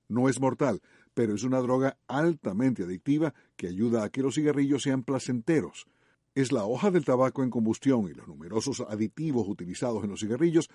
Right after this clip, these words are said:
lo que causa cáncer de pulmón, enfisema y otras enfermedades mortales y cánceres. El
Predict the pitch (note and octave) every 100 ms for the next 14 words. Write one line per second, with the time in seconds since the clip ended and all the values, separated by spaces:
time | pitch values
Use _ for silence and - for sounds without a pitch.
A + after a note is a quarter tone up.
0 | - - A#2+ B2+ C#3+ C#3 B2+ - C#3 B2+
1 | G#2+ F2+ F#2 F2 F#2+ B2+ - _ - -
2 | - G2 D#3 D3 - _ _ G#2+ D3+ E3+
3 | D#3 C3 A2 F2 F#2+ A#2 A#2+ F2+ E2+ A#2
4 | A2 G#2+ - A2 F#2+ D#2+ - - - -
5 | _ _ _ _ - F#2